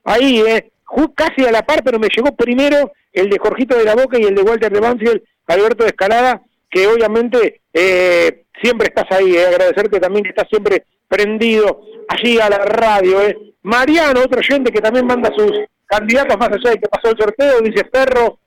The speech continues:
mi candidato, Quilmes, la decepción, Chicago, la revelación, Temperley, el reducido, cerca del puesto diez". Más de sesenta y pico personas se han anotado a este sorteo impresionante, ¿eh?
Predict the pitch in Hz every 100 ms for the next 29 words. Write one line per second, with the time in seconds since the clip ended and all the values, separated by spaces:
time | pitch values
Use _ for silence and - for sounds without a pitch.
0 | _ - 196 208 208 226 302 294 220 -
1 | 247 226 180 185 180 180 - 285 262 233
2 | 196 240 240 214 190 185 185 185 262 262
3 | 208 247 226 214 196 190 190 - 254 233
4 | - _ - - _ 247 262 233 208 254
5 | - 233 277 226 277 277 302 254 226 208
6 | - _ _ 190 160 202 202 285 262 214
7 | 190 - 294 - 226 214 190 254 233 226
8 | 233 196 - _ _ - 196 302 285 208
9 | 233 311 - 214 262 226 190 180 220 214